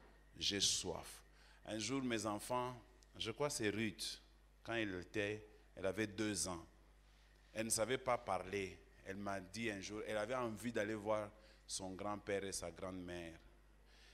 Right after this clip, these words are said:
Maintenant, pour me le dire, elle m'a dit ceci.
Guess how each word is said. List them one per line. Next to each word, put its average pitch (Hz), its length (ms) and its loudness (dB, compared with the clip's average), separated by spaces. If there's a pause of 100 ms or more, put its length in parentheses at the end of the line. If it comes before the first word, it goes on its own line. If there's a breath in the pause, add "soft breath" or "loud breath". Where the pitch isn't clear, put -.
(160 soft breath)
Maintenant, 117 220 0
pour 151 180 2
me 139 180 4
le 107 140 2
dire, 104 340 -2 (800 soft breath)
elle 98 140 -6
m'a 104 180 -2
dit 117 140 2
ceci. 95 480 -2